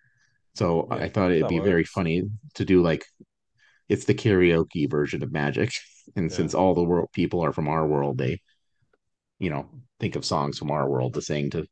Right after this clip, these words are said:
Speaker 1: cast their spells, you know? So, uh,
Speaker 2: Get jiggy with
Speaker 1: yeah.
Speaker 2: it. That works. That,
Speaker 1: Right.
Speaker 2: <laughs> that works for me. That sounds really good.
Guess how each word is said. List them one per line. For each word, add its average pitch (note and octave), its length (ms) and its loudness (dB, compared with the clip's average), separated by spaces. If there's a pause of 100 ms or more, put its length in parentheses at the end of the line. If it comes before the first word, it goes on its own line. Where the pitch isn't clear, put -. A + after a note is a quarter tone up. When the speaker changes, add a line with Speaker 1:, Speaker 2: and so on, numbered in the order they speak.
(140)
Speaker 1:
cast C2+ 280 -4
their B1+ 120 -2
spells, C#2 380 -4
you D2+ 100 -4
know? D2+ 260 -6 (1080)
So, D#2+ 440 -4 (880)
uh, D2+ 340 -6 (460)
Speaker 2:
Get G#2 180 -12
jiggy G2 260 -16
with F2 140 -6
Speaker 1:
yeah. C#2+ 200 -4
Speaker 2:
it. - 20 -20 (260)
That C3+ 140 -6
works. C3+ 300 -8
That, C#3 180 -8
Speaker 1:
Right. F2 380 -2
Speaker 2:
<laughs> - 120 -20 (280)
that A#2+ 160 -4
works G#2 320 -10
for A2 80 -14
me. F#2+ 280 -12
That C#3+ 160 -2
sounds A#3+ 260 -2
really C#3+ 220 0
good. C#3+ 260 -2